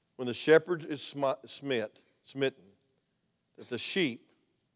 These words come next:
would be scattered. And when they arrive, Jesus will pray a great prayer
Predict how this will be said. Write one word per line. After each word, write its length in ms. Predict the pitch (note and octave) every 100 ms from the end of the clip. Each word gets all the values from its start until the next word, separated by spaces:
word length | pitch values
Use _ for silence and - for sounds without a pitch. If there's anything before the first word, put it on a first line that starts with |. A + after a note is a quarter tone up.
| _ _ _ _ -
would 100 | A2
be 140 | A#2+
scattered. 480 | A2+ - B2+ G2+ D#2+ _ _ _ _ _ _ _ _ _ _ _ _ _
And 100 | B2
when 100 | E3
they 100 | F#3+
arrive, 580 | F3+ F#3+ G#3 G#3+ G#3+ E3
Jesus 600 | D3+ G3+ E3+ F3 - - - _ _ _
will 100 | C3+
pray 260 | B2 G3 F#3+
a 40 |
great 340 | D3 F#3 G3+ -
prayer 440 | G3+ F#3 D3 A#2